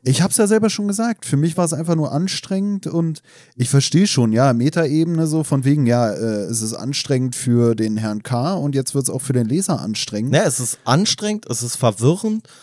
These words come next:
Speaker 2: und du siehst keine richtige Sinnhaftigkeit.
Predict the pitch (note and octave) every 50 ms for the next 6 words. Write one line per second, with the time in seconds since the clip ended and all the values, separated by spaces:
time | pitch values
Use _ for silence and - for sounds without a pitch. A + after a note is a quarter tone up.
0 | - - - - _ _ - C#3 D#3 E3+ F3+ E3 C#3 D#3 D#3 - - D3+ C#3+ C#3
1 | D3 C3+ C#3 C3 - B2+ A#2+ G#2+ G2 F#2 F#2 F#2+ F#2 E2 - - F2+ - - -
2 | - D2 F2 - -